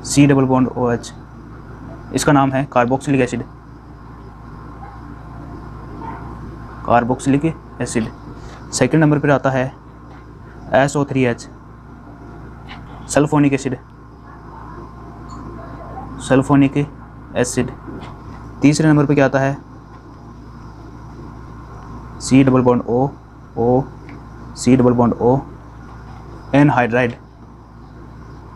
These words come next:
एनहाइड्राइड। चौथे नंबर पे क्या आता है? सी double बॉन्ड O, O, R,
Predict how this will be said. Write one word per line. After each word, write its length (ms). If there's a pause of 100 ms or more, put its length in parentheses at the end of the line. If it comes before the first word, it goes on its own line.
(2000)
एनहाइड्राइड। 680 (540)
चौथे 200
नंबर 160
पे 120
क्या 100
आता 140
है? 200 (2250)
सी 260
double 180
बॉन्ड 220
O, 220 (720)
O, 220 (220)
R, 180